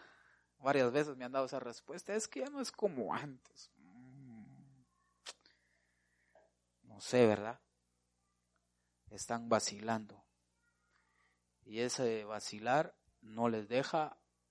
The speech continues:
caminar con Dios. Así que, hermanos, si usted alguna vez se siente lastimado, herido, abatido,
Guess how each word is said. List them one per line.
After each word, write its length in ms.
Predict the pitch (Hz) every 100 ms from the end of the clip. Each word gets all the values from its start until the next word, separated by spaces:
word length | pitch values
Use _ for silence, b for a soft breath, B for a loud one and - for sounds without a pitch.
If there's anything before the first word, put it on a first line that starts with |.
| _ -
caminar 540 | 131 110 107 110 110
con 260 | - 104 101
Dios. 720 | 107 - - - - - _ _ _ _ _ _ _ _ _ _ _ _ _ _ _ - B B B -
Así 180 | 120 180
que, 100 | 233
hermanos, 380 | 180 196 214
si 100 | -
usted 200 | 120 -
alguna 320 | 175 185 180 175
vez 100 | 165
se 120 | 131
siente 340 | 147 160 151
lastimado, 1040 | 120 107 - 110 104 120 135 135 135 127 110
herido, 640 | 107 107 123 135 135 131
abatido, 800 | 107 107 - 131 135 151 147 139